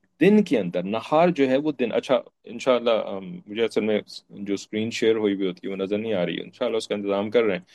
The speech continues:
कि साजिद के सामने screen shared भी जो है वो भी, अ, display हो सके, लेकिन इस वक्त नहीं है display वो मेरे सामने। लेकिन साजिद का गुमान है कि इस वक्त आपके सामने जो screen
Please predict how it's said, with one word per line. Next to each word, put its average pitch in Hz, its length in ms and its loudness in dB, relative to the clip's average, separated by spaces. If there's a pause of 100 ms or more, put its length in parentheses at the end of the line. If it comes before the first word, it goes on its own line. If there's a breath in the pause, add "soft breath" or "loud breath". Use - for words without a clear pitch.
(200 soft breath)
कि 98 100 -6
साजिद 92 320 -2
के - 80 -12
सामने 92 360 -2 (480)
screen 110 600 -4
shared 107 440 2
भी 104 80 0
जो 98 120 -4
है 95 60 0
वो 92 140 -2
भी, 92 260 -2
अ, 90 160 -8 (340)
display - 340 -10
हो 90 220 -2
सके, - 280 -12
लेकिन - 560 -10
इस - 160 -2
वक्त 110 160 0
नहीं 92 180 0
है 80 100 -4
display 76 360 -8
वो 80 100 -8
मेरे 78 160 -10
सामने। - 280 -18 (600)
लेकिन 120 540 0 (240)
साजिद 101 440 -4
का 107 60 -2
गुमान 104 440 0
है 104 160 -2
कि 98 120 -8
इस 90 240 -8
वक्त 107 120 -4
आपके 98 240 0
सामने 98 360 -6
जो 95 140 -4
screen 101 560 -8